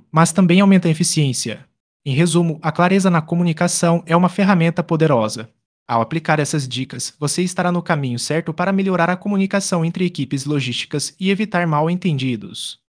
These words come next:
Empatia nas equipes. O que é empatia? Empatia é a capacidade de entender e compartilhar os sentimentos de outra pessoa. Imagine que você está no lugar do seu colega. Como você se sentiria?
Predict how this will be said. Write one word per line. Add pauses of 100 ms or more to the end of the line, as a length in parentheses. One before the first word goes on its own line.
(200)
Empatia
nas
equipes.
O
que
é
empatia? (420)
Empatia
é
a
capacidade
de
entender
e
compartilhar
os
sentimentos
de
outra
pessoa. (340)
Imagine
que
você
está
no
lugar
do
seu
colega. (340)
Como
você
se
sentiria?